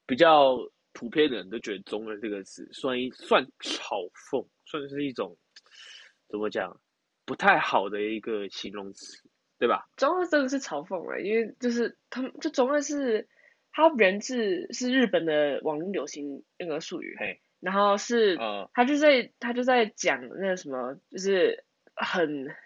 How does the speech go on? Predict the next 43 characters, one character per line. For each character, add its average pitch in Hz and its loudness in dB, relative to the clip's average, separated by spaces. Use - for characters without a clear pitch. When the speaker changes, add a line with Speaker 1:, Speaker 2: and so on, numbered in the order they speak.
Speaker 2:
自 233 -4
以 175 0
为 135 0
是 185 -4
的 156 -4
人 135 -4
啊， 131 -6
然 131 -10
后， 165 -4
呃， 196 2
什 175 -8
么 156 -4
个 220 2
人 185 2
主 147 -6
义 170 0
发 175 -2
达 170 -2
的 - -8
人， 190 -4
所 233 2
以 - 0
就 233 0
是 247 2
自 254 -6
己 202 0
想 - -4
象 202 -6
力 220 -2
太 214 2
丰 165 -10
富， 170 -8
然 156 -4
后 185 -2
觉 185 -6
得 165 -2
自 175 -10
己 147 -2
很 127 -14
厉 143 -8
害 131 -10
这 - -18
样。 - -18